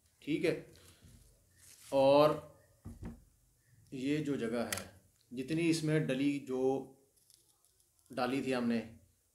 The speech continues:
इतना हमने इसको टुकड़े को काट लिया, ताकि वो उधर अच्छी तरह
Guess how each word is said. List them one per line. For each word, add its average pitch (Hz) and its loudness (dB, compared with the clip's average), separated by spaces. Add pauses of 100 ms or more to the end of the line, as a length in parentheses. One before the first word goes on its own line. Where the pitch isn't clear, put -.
(160)
इतना 147 -2
हमने 131 0
इसको 123 -6
टुकड़े 117 -8
को 117 -6
काट 101 -6
लिया, 120 -2
ताकि 120 2
वो 110 -6
उधर 113 -10 (1000)
अच्छी 104 -16
तरह 110 -10